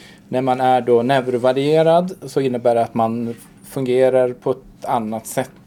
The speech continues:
och kan uppleva svårigheter i till exempel att ta emot intryck, att fokusera, att läsa och förstå, att interagera med andra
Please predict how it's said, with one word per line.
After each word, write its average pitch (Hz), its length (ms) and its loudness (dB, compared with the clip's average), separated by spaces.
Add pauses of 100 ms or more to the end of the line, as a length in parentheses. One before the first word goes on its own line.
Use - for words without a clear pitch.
(160)
och 117 120 -12
kan 113 180 -4
uppleva 110 360 -8
svårigheter 113 800 -4
i 107 180 -10
till 104 180 -8
exempel 104 520 -8
att 110 140 -10 (120)
ta - 120 -2
emot 117 260 -6
intryck, 131 920 -8
att 123 160 -10 (100)
fokusera, 135 920 -2 (600)
att - 400 -14
läsa 120 540 0
och 110 80 -2
förstå, 135 760 -2
att - 280 -6
interagera 117 720 -4
med 107 160 -8
andra 117 640 -2